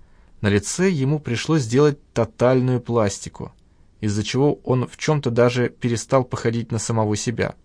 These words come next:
Из-за сильной травмы гортани изменился даже голос. Кроме всего прочего,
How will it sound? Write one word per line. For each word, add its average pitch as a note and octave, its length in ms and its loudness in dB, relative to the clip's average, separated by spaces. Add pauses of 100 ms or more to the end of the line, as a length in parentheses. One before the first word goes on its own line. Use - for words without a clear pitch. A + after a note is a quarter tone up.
(800)
Из-за G#2+ 260 2
сильной A2+ 400 2
травмы A2 440 2
гортани A#2 640 2 (380)
изменился B2 580 2
даже B2+ 280 4
голос. G#2+ 540 -4 (520)
Кроме A2+ 280 2
всего A2 300 0
прочего, A#2+ 540 0